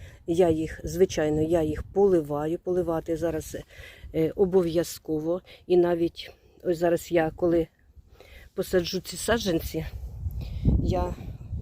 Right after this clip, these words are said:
обов'язково їх полью, незважаючи на те, незважаючи на те, що у нас, е,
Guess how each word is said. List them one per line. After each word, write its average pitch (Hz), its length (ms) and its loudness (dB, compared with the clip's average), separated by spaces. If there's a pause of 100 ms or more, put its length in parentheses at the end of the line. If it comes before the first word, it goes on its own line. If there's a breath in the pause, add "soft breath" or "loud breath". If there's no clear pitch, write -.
(340)
обов'язково 175 720 -2
їх 170 300 -6 (480 loud breath)
полью, - 300 2
незважаючи 170 640 0
на 165 120 -4
те, - 200 0
незважаючи 175 760 -2
на 165 100 0
те, 220 180 0
що 165 260 -4
у 160 80 -2
нас, 185 420 -6 (880 loud breath)
е, 160 320 -6